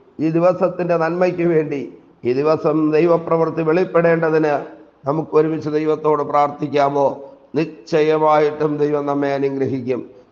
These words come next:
കരുണയുള്ള കർത്താവേ, സ്വർഗസ്ഥ പിതാവേ, ഈ സന്ദേശം കേട്ടുകൊണ്ട് പ്രാർത്ഥിക്കുന്ന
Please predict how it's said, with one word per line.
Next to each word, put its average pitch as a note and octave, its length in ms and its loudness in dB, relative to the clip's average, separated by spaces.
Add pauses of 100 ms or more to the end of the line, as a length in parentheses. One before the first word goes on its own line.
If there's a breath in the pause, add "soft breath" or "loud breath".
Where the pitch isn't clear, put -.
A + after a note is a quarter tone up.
(140)
കരുണയുള്ള D3 460 0
കർത്താവേ, D3 640 2
സ്വർഗസ്ഥ C#3+ 640 -2
പിതാവേ, C#3 680 0 (480 soft breath)
ഈ C#3+ 60 -6
സന്ദേശം D#3+ 580 0
കേട്ടുകൊണ്ട് E3 540 0
പ്രാർത്ഥിക്കുന്ന D#3 920 -2